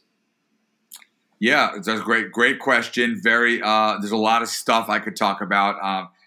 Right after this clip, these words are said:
I would say, uh, uh, tactically speaking, uh, use LinkedIn, connect with second degree connections. Um, uh, figure out how you can help. But I would say my number one thing is to figure out how you can help people and add value.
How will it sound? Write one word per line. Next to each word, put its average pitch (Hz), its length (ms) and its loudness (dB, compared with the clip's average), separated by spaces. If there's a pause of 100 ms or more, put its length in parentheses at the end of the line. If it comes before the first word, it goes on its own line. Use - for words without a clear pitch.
(180)
I 104 100 0
would 107 200 -2
say, 101 480 0
uh, 95 80 -4
uh, 95 500 0 (840)
tactically 127 540 -2
speaking, 110 680 -2
uh, 98 220 0
use 104 280 -2
LinkedIn, 101 500 -2
connect 95 320 -4
with 92 100 -10
second 95 300 -6
degree 87 280 -8
connections. 92 760 -6 (360)
Um, 90 460 -2 (500)
uh, 87 500 -4 (420)
figure 120 340 0
out 110 120 2
how 113 80 2
you 101 120 0
can 98 160 -6
help. 101 200 -2 (260)
But 147 80 0
I 180 100 2
would 202 120 0
say 220 80 2
my 170 120 2
number 208 280 -2
one 220 200 0
thing 123 160 0
is 107 120 -4
to - 240 -6
figure 135 220 -2
out 113 100 2
how 113 60 2
you 101 140 -2
can 92 140 -8
help 85 240 -6
people 78 240 -12
and 82 120 -14
add 90 200 -6
value. 78 320 -8